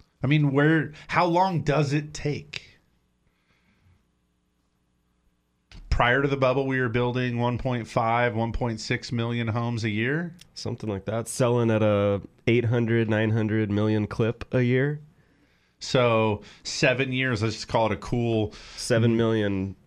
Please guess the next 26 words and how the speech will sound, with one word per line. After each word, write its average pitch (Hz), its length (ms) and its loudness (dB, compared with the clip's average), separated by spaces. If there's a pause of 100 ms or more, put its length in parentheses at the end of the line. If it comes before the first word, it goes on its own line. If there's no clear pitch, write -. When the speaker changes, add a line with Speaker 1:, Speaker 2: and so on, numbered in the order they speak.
(120)
Speaker 2:
pe-, 135 180 -2 (220)
homes 139 400 2
that 131 160 2
would 165 160 6
have 165 160 4
sold 147 460 4
as 120 140 2
new 131 180 4
home 123 220 4
sales 117 480 4
that 104 160 0
didn't. 101 360 -2
Speaker 1:
Didn't. 117 380 0 (420)
Speaker 2:
Yeah. 98 240 0 (240)
Speaker 1:
Okay. 107 340 0 (520)
And 127 440 0 (120)
by 147 200 6
the 135 80 2
way, 123 460 4 (540)
those 135 340 2
homes 139 360 0
happen 123 540 0
to 127 140 -2
be, 113 600 0 (340)
you 113 120 0
know, 107 340 0